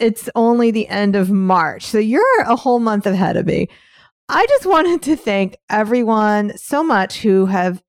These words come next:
taken the time to rate and review the book Artpreneur. As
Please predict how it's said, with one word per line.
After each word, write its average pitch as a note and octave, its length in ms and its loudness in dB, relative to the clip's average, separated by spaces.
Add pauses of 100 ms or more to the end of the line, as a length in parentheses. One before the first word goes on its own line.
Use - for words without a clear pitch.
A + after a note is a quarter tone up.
taken C4+ 360 -2
the C4 80 0
time F#3 680 -2 (540)
to F#3 760 2
rate G3+ 360 0
and A3+ 140 -4
review F#3+ 420 2
the F3+ 100 -2
book F3+ 300 -4
Artpreneur. F3 920 0 (500)
As G#3+ 440 2